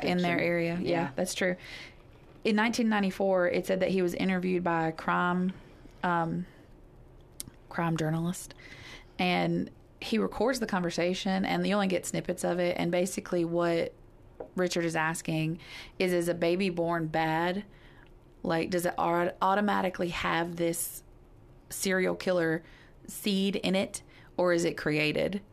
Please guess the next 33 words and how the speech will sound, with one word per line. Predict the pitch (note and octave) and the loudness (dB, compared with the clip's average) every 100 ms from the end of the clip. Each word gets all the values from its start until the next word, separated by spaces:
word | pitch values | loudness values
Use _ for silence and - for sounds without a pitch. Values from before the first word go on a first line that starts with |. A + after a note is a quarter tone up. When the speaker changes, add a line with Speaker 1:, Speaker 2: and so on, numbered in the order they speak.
| - - | -20 -6
Speaker 1:
And | F3+ F3+ | 0 2
then | |
he | F3 | 2
tells | E3+ E3+ D#3+ | 0 0 -2
the | |
guy, | E3 E3 | -2 0
"You | F3 | 2
better | F#3 F#3 | 2 2
burn | F3 E3+ E3+ E3+ | 0 0 0 0
these | E3 - | -2 -2
tapes | F3 D#3+ - | -2 -2 -2
after | E3+ E3+ D#3 | -4 -2 -2
we're | E3 | -2
done. | D#3+ E3 E3 E3 D#3+ | -2 0 0 -2 0
You're | F3+ | 0
not | F3+ | 0
gonna | E3+ | -2
make | F3 | -4
me | D#3 | 0
look | E3 - | -2 0
bad, | D#3 D#3 | -2 -2
are | D#3 D#3+ | 0 0
ya?" | E3 E3 E3 | 0 0 -2
And | E3 | -2
then | D#3 | -4
it | D#3 | -4
kinda | - D#3 | -4 -4
skips | D3+ - - - | -4 -4 -4 -4
to | D#3 | -4
something | D3+ D3+ D3 | -2 -2 -2
else | D3 - | -2 -4
in | |
the | - | -4